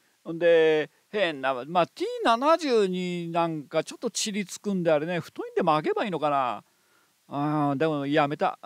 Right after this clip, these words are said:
まあ、もうティー七十二は金にしとこう、とりあえず。<laughs> だけどね、いいパーマ液ってのはほんと頭使わないよね。ほっ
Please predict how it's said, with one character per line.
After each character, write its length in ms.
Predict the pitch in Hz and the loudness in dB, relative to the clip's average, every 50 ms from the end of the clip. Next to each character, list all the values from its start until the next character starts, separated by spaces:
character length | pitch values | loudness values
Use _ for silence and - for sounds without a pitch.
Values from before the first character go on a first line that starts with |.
| 131 170 | -10 -10
ま 200 | 170 160 160 160 | -8 -4 -2 -2
あ、 60 | 160 | -2
も 240 | 156 160 170 175 175 | -2 -4 -2 -2 -2
う 40 | 170 | -2
テ 120 | - 196 | -4 -6
ィ 40 | 226 | -6
ー 20 | |
七 240 | 214 185 160 165 180 | -2 0 0 0 0
十 120 | 180 190 170 | -2 -2 -2
二 80 | 180 | -2
は 80 | 170 - | -4 -4
金 380 | - 180 170 160 160 160 165 | -2 0 0 2 2 0 -2
に 180 | 180 185 175 151 | -2 -4 -4 -4
し 80 | - - | -4 -2
と 100 | 170 151 | -2 0
こ 100 | 165 175 | 0 -2
う、 40 | |
と 100 | - 165 | -2 -2
り 80 | 147 139 | -2 0
あ 60 | 139 | 0
え 20 | 143 | -2
ず。 140 | 156 - - - _ _ - - 480 453 - - - 466 453 - _ - 508 - _ _ - - _ _ | -4 -6 -10 -12 _ _ -6 0 0 0 0 2 2 2 2 2 _ -8 -8 -8 _ _ -20 -20 _ _
<laughs> 1080 | _ - - _ _ _ _ _ _ _ _ _ _ _ _ _ _ _ _ _ _ - | _ -20 -20 _ _ _ _ _ _ _ _ _ _ _ _ _ _ _ _ _ _ -4
だ 120 | 143 147 | 0 0
け 80 | 143 135 | 2 2
ど 100 | 131 127 | 2 2
ね、 440 | 185 247 269 247 202 151 110 - - _ _ _ _ _ _ _ _ _ | 4 4 4 4 4 4 2 0 -4 _ _ _ _ _ _ _ _ _
い 120 | - 214 240 | -6 -4 -4
い 20 | 440 440 427 - | -2 -2 2 4
パ 180 | 294 262 226 | 6 8 8
ー 20 | 208 | 8
マ 140 | 208 208 196 | 8 8 8
液 140 | 156 165 | 8 4
っ 40 | 175 | 2
て 100 | - 185 | 4 4
の 40 | 180 | 2
は 20 | |
ほ 60 | 196 269 | 2 4
ん 20 | |
と 120 | - 262 | 6 6
頭 300 | 240 262 - 381 381 359 | 6 6 6 6 6 4
使 220 | 359 - - - 285 | 4 4 2 4 6
わ 80 | 285 | 8
な 140 | 294 311 320 | 10 8 8
い 40 | 302 | 8
よ 80 | 247 202 | 6 4
ね。 240 | 196 208 214 208 _ _ | 4 2 2 2 _ _
ほ 120 | - | -4
っ 20 | 247 | -4